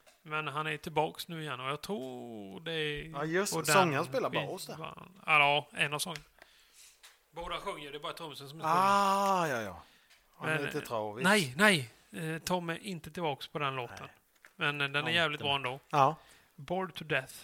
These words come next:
Speaker 1: med Blink one eighty-two.
Speaker 2: Yes.
Speaker 1: Ja, så kör du en där, Jonsson. Har en
Speaker 2: Jag
Speaker 1: till
Speaker 2: går
Speaker 1: sen.
Speaker 2: på filmmusik, Hedberg.
Speaker 1: Jajamän!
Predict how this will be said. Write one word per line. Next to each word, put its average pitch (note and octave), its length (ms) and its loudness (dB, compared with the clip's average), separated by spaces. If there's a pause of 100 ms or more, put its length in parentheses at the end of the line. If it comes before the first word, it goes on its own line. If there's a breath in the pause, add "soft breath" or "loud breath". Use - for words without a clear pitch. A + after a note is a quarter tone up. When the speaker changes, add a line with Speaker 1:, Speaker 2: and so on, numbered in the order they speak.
Speaker 1:
med C#3 400 -4
Blink C3+ 340 -8
one C3 220 -6
eighty-two. C#3 240 -8 (300)
Speaker 2:
Yes. D3 540 0
Speaker 1:
Ja, - 140 -20
så - 140 -10
kör G3 220 0
du F3 120 0
en D#3+ 100 -4
där, D#3+ 100 -6
Jonsson. C#3+ 260 -6
Har D#3 140 2
en C#3+ 60 4
Speaker 2:
Jag C#3+ 100 8
Speaker 1:
till F#3 100 6
Speaker 2:
går F3+ 80 6
Speaker 1:
sen. C3+ 80 0
Speaker 2:
på C3+ 120 2
filmmusik, A#2 920 -6
Hedberg. G#2+ 300 -14 (320)
Speaker 1:
Jajamän! A#3 1120 2